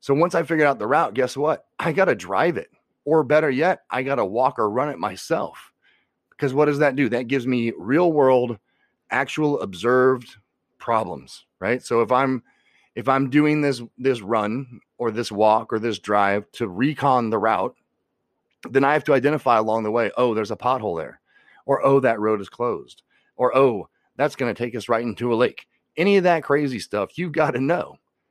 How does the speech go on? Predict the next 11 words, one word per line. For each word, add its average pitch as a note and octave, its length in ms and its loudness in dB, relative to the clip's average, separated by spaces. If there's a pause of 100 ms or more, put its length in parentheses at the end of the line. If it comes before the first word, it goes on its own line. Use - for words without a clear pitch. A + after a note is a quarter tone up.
(360)
And C#3 140 0
then C#3 100 0
in C3 200 0
knowing C#3+ 340 2
that, E2 300 -8 (840)
I C#3+ 160 -2
have D3+ 240 -2
to A#2+ 200 -10 (320)
construct E3 680 -2 (100)
mitigating C3 680 0
factors. - 560 -6